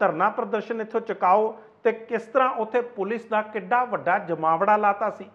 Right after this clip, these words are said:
ਉੱਥੇ ਗੱਡੀਆਂ ਪਹੁੰਚ ਗਈਆਂ ਸੀ, ਪੁਲਿਸ ਫੋਰਸ ਇਕੱਠੀ ਕਰਤੀ ਸੀ। ਇੰਨਾ ਸਾਰਾ ਕੁਛ ਕਰਨ ਦੀ ਲੋੜ ਕੀ ਸੀ, ਜੇ ਹੁਣ ਜਾ ਕੇ ਪੰਜਾਬ ਪੋਲਿਊਸ਼ਨ ਕੰਟਰੋਲ ਬੋਰਡ ਨੂੰ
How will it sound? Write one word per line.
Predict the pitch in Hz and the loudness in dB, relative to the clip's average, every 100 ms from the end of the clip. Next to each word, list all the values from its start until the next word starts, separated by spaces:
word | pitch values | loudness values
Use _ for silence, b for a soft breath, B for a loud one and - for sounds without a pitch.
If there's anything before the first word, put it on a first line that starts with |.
| b b b b 214 | b b b b 0
ਉੱਥੇ | 214 240 | 4 4
ਗੱਡੀਆਂ | 165 156 196 226 | 4 2 2 2
ਪਹੁੰਚ | 220 226 240 | 2 -2 -2
ਗਈਆਂ | 226 226 | -6 -8
ਸੀ, | 220 226 | -8 -8
ਪੁਲਿਸ | - 226 233 - | -2 -2 -2 -4
ਫੋਰਸ | 208 214 214 | -4 -4 -4
ਇਕੱਠੀ | - 202 226 | -4 -2 -4
ਕਰਤੀ | 240 226 214 226 | -2 -4 -4 -12
ਸੀ। | 226 233 b b b | -12 -16 b b b
ਇੰਨਾ | 240 262 330 330 | -4 -2 0 -2
ਸਾਰਾ | - 202 247 | -2 0 0
ਕੁਛ | 269 269 - - | -2 -6 -10 -4
ਕਰਨ | 202 208 | -2 -4
ਦੀ | 240 | -10
ਲੋੜ | 190 147 185 202 | -8 -6 -6 -6
ਕੀ | 226 | -10
ਸੀ, | 214 170 165 - b b | -12 -12 -14 -16 b b
ਜੇ | 165 233 233 | 2 2 4
ਹੁਣ | 160 233 | -2 0
ਜਾ | 269 277 | 2 2
ਕੇ | 262 247 | 2 -2
ਪੰਜਾਬ | 240 202 180 180 226 226 | -4 -4 0 0 0 -2
ਪੋਲਿਊਸ਼ਨ | 202 196 220 | -8 -4 -4
ਕੰਟਰੋਲ | 214 190 185 196 233 | -4 -4 0 2 2
ਬੋਰਡ | 214 196 160 | 0 0 -2
ਨੂੰ | 151 | -8